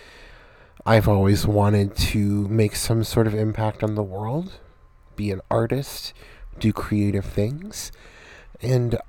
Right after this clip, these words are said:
I just feel like I keep failing at that, as well as life at large, <laughs> really.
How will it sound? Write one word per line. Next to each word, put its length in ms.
I 140
just 460
feel 280
like 240
I 80
keep 320
failing 680
at 220
that, 280
as 200
well 180
as 140
life 540
at 200
large, 440
<laughs> 80
really. 360